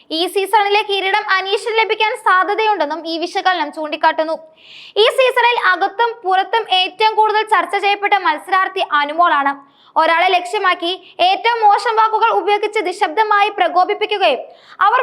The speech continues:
വൈകാരികമായി പ്രതികരിക്കുമ്പോൾ അവിടെ ഇരവാദ കാർഡ് ഉപയോഗിച്ച് ഗെയിം തന്റെ വരുതിയിലാക്കുക എന്ന ഒരേയൊരു തന്ത്രമാണ് അനുമോൾ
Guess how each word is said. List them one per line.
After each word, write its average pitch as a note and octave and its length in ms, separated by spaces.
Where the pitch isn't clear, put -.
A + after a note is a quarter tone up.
വൈകാരികമായി G#4+ 760
പ്രതികരിക്കുമ്പോൾ G#4+ 640
അവിടെ F#4+ 400
ഇരവാദ G#4+ 560
കാർഡ് F#4+ 300
ഉപയോഗിച്ച് G#4 560
ഗെയിം F4 220
തന്റെ G4+ 300
വരുതിയിലാക്കുക F#4+ 880
എന്ന F4+ 260
ഒരേയൊരു F#4 460
തന്ത്രമാണ് G4 960
അനുമോൾ E4+ 260